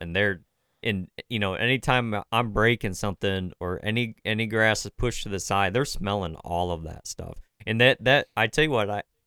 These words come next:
Bill Winke, actually, another book. He's got a s-, a, a, a smaller book than, like, the Map and Tro-,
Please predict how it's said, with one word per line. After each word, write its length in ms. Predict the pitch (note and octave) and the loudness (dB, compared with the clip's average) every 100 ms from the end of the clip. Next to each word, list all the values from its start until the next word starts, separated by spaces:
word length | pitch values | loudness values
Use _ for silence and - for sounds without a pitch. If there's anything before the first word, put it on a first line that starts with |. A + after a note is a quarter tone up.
| _ | _
Bill 320 | A2+ A2+ E3 D3+ | -2 8 8 8
Winke, 420 | C#3 - A#2+ G#2 | 4 4 6 6
actually, 360 | G2+ A2 F#2+ - | 4 0 0 -2
another 300 | F#2+ A2+ B2+ | 0 2 2
book. 340 | F#2+ F#2 E2+ - | 2 0 -2 -4
He's 160 | C3+ | 0
got 140 | C#3 A2+ | 2 2
a 40 | |
s-, 160 | F2 - - | 2 -2 -2
a, 240 | A2 F2+ F2+ - | -2 -4 -4 -4
a, 240 | F#2+ F2 - - | -4 -6 -10 -4
a 320 | F#2 D#2+ C#2+ C#2+ | -4 -4 -10 -12
smaller 460 | - B2+ B2+ A#2 | -6 2 4 4
book 280 | G2+ G#2 - | 2 2 0
than, 140 | F#2+ | -4
like, 180 | F2+ E2+ | -2 -4
the 100 | F2 | -4
Map 260 | F2 F#2 - | 0 0 0
and 80 | F#2 | -4
Tro-, 220 | G#2 F#2+ | -4 -6